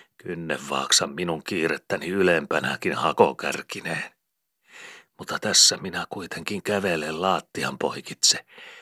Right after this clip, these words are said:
niin kuin olisi kirkontorni kulkemassa koko pitäjän edessä kaikkien katseltavana ja päänkumuilta kaiuteltavana malmiläpän pyhäpauhaa vaikka kymmenen kylän kuulumille.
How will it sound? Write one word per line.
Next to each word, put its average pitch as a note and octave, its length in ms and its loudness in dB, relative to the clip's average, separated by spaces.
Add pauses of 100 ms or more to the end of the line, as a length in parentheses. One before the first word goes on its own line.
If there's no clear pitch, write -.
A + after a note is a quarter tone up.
(160)
niin E2+ 160 -4
kuin E2 200 -4
olisi E2 320 0
kirkontorni D2+ 920 0
kulkemassa - 720 2
koko F2 280 2
pitäjän E2 600 -2
edessä E2+ 500 4
kaikkien - 640 -6
katseltavana - 920 0 (480)
ja D2+ 120 0
päänkumuilta D2+ 880 2
kaiuteltavana D2 1000 -4
malmiläpän D2 800 0
pyhäpauhaa C#2 880 -4 (380)
vaikka E2+ 260 -6
kymmenen D#2 680 -4
kylän C#2+ 440 -4
kuulumille. C#2+ 880 -6